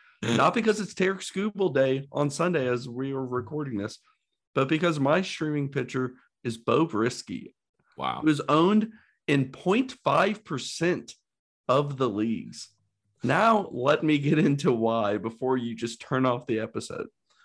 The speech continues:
Speaker 1: <gasps>
Speaker 2: He is slated right now to pitch Thursday in Detroit against the Texas Rangers. His home E R A,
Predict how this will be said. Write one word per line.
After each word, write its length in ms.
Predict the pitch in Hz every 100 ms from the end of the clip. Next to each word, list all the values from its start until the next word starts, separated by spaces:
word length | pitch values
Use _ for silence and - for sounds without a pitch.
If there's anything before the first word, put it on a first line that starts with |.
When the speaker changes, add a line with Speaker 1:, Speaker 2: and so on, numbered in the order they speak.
| -
Speaker 1:
<gasps> 200 | 120 - _ _ _ _ -
Speaker 2:
He 100 | 196
is 120 | 190
slated 460 | - 165 196 202
right 260 | 151 147 151
now 220 | 143 139
to 80 | 113
pitch 400 | 113 127 113 -
Thursday 680 | 120 113 127 139 143 147 147 _ _ _ _ _
in 160 | 120 143
Detroit 600 | 156 147 143 123 120 - -
against 640 | 110 - 120 120 - - _ _
the 80 | 110
Texas 560 | - 110 107 - 104
Rangers. 640 | 101 92 82 87 - - - _ _ _ _ _ -
His 220 | 160 143
home 360 | - 151 175 175
E 140 | 135
R 200 | 110 104
A, 200 | 90 85